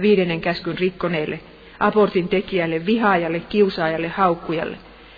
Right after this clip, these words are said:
väkivallan suurkuluttajalle. Jeesus antaa anteeksi. Si-, siksi Jeesusta itseään piti kohdata jokainen tuomio, jonka hän vuorisaarnassaan julisti.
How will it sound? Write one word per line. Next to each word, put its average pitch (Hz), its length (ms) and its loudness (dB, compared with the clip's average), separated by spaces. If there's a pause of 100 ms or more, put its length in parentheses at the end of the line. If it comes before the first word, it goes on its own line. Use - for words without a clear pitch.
(120)
väkivallan 180 540 2
suurkuluttajalle. 165 880 -4 (920)
Jeesus 185 500 0 (160)
antaa 165 500 -8 (280)
anteeksi. 160 580 -10 (2250)
Si-, - 180 -12 (200)
siksi 311 420 4
Jeesusta 214 380 6
itseään 190 440 0
piti 190 240 -2
kohdata 180 460 0 (840)
jokainen 214 460 6
tuomio, 185 380 6
jonka 160 240 -4
hän 175 140 -2
vuorisaarnassaan 160 840 -2
julisti. 160 420 -10